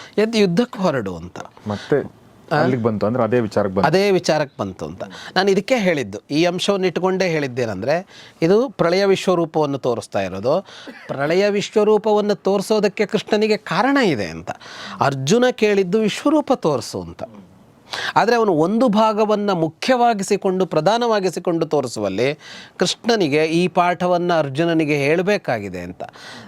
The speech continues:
Speaker 1: ಅಂದ್ರೆ ಮುಗ್ದೋಗಿರೋದಿದು, ನೀನ್ ಇಷ್ಟೇ ಮಾಡ್ಬೇಕಾಗಿದೆ ಅನ್ನೋದನ್ನ ಅವನಿಗೆ ಮನದಟ್ಟು ಮಾಡ್ಬೇಕಾಗಿದೆಯಲ್ಲ,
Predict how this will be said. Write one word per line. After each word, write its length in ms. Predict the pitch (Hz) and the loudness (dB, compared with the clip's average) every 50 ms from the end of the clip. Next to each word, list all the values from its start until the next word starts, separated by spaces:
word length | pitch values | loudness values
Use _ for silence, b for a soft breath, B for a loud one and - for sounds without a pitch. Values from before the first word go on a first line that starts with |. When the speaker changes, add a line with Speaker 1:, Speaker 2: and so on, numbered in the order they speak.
| B B - - | B B -4 0
Speaker 1:
ಅಂದ್ರೆ 180 | 196 214 220 | 0 2 2
ಮುಗ್ದೋಗಿರೋದಿದು, 1080 | 202 180 180 196 208 196 202 208 269 277 277 240 277 247 233 214 180 190 160 160 165 170 | 2 2 2 2 2 2 2 2 4 2 4 2 4 4 2 4 2 2 2 2 0 2
ನೀನ್ 180 | 175 170 165 | 2 0 0
ಇಷ್ಟೇ 240 | 160 - - - 190 | 0 -2 0 -2 0
ಮಾಡ್ಬೇಕಾಗಿದೆ 640 | 180 175 170 165 156 180 165 - 160 151 147 151 156 | 2 0 -2 0 0 -2 0 2 0 0 0 0 0
ಅನ್ನೋದನ್ನ 320 | 151 147 143 139 147 160 185 | 0 0 0 -2 -2 -2 -2
ಅವನಿಗೆ 220 | 180 156 143 135 | -2 0 0 0
ಮನದಟ್ಟು 460 | 135 139 160 170 170 220 202 - 190 | 0 0 0 2 0 0 0 0 0
ಮಾಡ್ಬೇಕಾಗಿದೆಯಲ್ಲ, 840 | 165 151 131 123 117 113 - 107 98 92 92 92 101 90 82 101 | 0 0 0 0 -4 -4 -4 -4 -4 -4 -6 -6 -6 -6 -4 -2